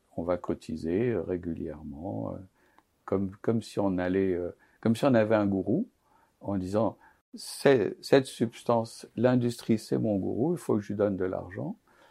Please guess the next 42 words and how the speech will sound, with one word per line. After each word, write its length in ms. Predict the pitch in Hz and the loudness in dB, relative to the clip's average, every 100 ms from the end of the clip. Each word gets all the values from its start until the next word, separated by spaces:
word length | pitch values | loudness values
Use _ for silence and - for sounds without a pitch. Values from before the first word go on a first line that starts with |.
| _ _ _ 233 | _ _ _ -2
Oui, 140 | 107 107 | 2 4
mais 180 | 95 | 4
est-ce 200 | 95 101 | 2 0
qu'il 240 | - 104 98 | -6 -4 -2
est 80 | 92 | -2
bienveillant, 640 | 95 92 90 95 95 95 | -2 -6 -4 -4 -4 -6
le 80 | 90 | -10
gourou ? 400 | 90 95 104 - _ | -10 -10 -10 -12 _
Ah 140 | 104 95 | -2 -2
non. 200 | 87 - _ - - | -4 -12 _ -20 0
<laughs> 40 | - - 202 - - - | 2 2 0 -2 -2 0
Voilà. 360 | 107 101 - - 135 - | 4 4 2 -4 -12 -8
S'il 260 | - 147 | 2 6
est 100 | 139 | 6
bienveillant, 580 | 123 123 113 113 117 107 | 8 6 6 6 6 4
j'y 140 | 98 120 | 4 4
vais, 260 | 180 160 | 4 4
évidemment. 560 | 98 92 92 92 90 - _ _ _ - | 2 0 -2 -4 -6 -10 _ _ _ -6
Et 100 | 98 | -6
s'il 260 | - 113 | 0 0
dit, « 120 | 98 95 | 0 0
Ben 160 | 113 | 2
non, 180 | 247 302 | 4 4
il 120 | 104 | 4
est 60 | 98 | 2
malveillant, 640 | 98 104 110 143 180 180 | 2 -2 -2 -2 -2 -4
et 180 | 101 98 | -4 -4
attends, 260 | 95 - 98 | -4 -4 -2
il 160 | 107 | -2
te 320 | - 98 95 95 | -2 -2 -2 -4
fait 280 | - 101 | -6 -6
une 260 | 92 92 92 | -4 -4 -6
tumeur, 560 | - 95 95 123 147 113 | -8 -6 -2 -2 0 -2
il 100 | 98 | -4
te 260 | - 104 104 - - | -4 -4 -6 -14 -14
bouche 300 | 104 107 - | -4 -4 -2
les 180 | 104 95 | 0 2
artères, 460 | 98 - - 156 - - | 2 0 0 -2 -4 -4
ah 140 | 78 | -4
ben, 140 | - 87 | -4 -8
je, 160 | 95 92 | -10 -12
je, 220 | - | -10